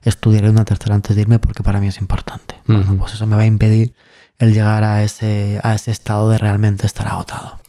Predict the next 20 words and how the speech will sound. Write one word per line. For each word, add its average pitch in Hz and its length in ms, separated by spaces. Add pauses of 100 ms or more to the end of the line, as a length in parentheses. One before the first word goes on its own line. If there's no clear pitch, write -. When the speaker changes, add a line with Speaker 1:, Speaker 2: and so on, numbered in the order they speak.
Speaker 2:
Son 98 220
todo 101 240
pro-, 95 340
para 90 180
solucionar 95 400
los 101 120
problemas 104 400
con 101 160
la 90 180
persistencia, 90 760
¿no? 107 140
Que 110 60
decíamos. 85 340
Speaker 1:
Estos 120 280
son 110 160
todo 120 200
problemas 110 300
con 117 80
la 113 100
persistencia. 98 720